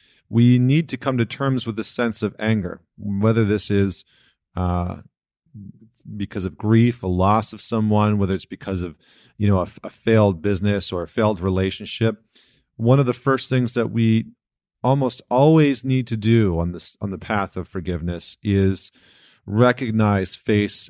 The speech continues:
embody, and understand our own anger. And I'm gonna read you another,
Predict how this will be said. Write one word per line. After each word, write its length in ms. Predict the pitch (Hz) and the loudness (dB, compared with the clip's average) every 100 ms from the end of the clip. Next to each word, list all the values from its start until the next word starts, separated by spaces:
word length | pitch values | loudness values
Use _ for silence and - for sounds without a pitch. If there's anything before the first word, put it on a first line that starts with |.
| 104 | -6
embody, 500 | 95 87 87 87 85 | -2 0 0 0 0
and 100 | 87 | -2
understand 760 | 85 82 - 92 90 87 82 - | -4 -8 -10 -4 -2 -2 -6 -8
our 440 | 87 87 87 85 - | -4 -2 -2 -4 -4
own 340 | 90 87 87 - | -4 -2 -4 -6
anger. 460 | 87 95 50 50 _ _ _ _ _ _ _ _ _ - | -6 -4 -6 -12 _ _ _ _ _ _ _ _ _ -8
And 80 | 98 | -2
I'm 60 | 98 | 2
gonna 140 | 117 | 4
read 280 | 117 123 117 | 6 6 4
you 60 | |
another, 360 | 113 107 104 95 | 2 4 2 0